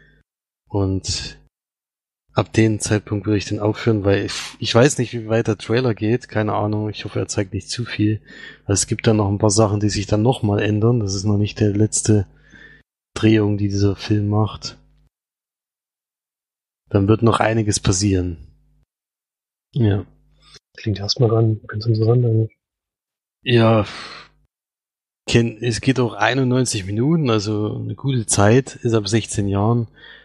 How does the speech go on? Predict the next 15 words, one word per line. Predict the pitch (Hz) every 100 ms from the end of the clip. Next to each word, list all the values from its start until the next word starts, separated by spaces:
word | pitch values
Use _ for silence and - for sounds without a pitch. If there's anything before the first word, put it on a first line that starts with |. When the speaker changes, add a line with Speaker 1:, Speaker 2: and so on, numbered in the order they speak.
| _
Speaker 1:
Man | 104 101
merkt | 107 -
dann | 107
auch | 107 101 - - -
ab | 101
einem | 101 98
gesch-, | 95 - - _
bestimmten | - - 113 104 98
Zeitpunkt, | - 107 - 104 98 -
warum | 95 117 123
der | 123 120
ab | 117
sechzehn | 123 - -
ist. | 127 120 - _ - - - _ _ _ _ _
Ähm, | 117 107 104 104 110